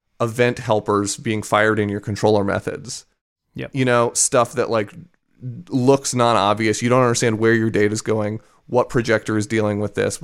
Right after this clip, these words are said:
Speaker 1: you know, all this stuff. That's
Speaker 2: Yeah.
Speaker 1: just not relevant anymore. You can
Speaker 2: Yeah.
Speaker 1: just call, like, you know, user, get aggregate,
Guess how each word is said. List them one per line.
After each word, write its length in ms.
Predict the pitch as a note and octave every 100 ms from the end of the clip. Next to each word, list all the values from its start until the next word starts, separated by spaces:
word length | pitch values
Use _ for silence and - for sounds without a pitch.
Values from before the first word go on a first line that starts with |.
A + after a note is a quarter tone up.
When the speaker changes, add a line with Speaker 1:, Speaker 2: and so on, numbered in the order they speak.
| -
Speaker 1:
you 100 | B2
know, 220 | A2+ A2+
all 200 | - A#2
this 160 | G#2
stuff. 420 | - C3 F#2+ - _ _ _ _
That's 200 | - B2 -
Speaker 2:
Yeah. 40 |
Speaker 1:
just 140 | A#2+
not 160 | A#2+ G2
relevant 400 | G2+ G2 G2 D#2
anymore. 480 | B1+ A#1 A1+ - - _ - - -
You 160 | A2+
can 140 | A2+ A#2+
Speaker 2:
Yeah. 60 |
Speaker 1:
just 160 | G#2+ A2
call, 260 | - G#2+ G2+
like, 320 | G2+ F#2 - - - -
you 80 | -
know, 160 | G2+ F#2
user, 640 | G#2 A2 A2 G#2+ G#2+ G#2+ _ _ _ _ _ -
get 180 | A#2
aggregate, 680 | F#2+ G#2+ G2+ G#2+ G#2 G2+ G2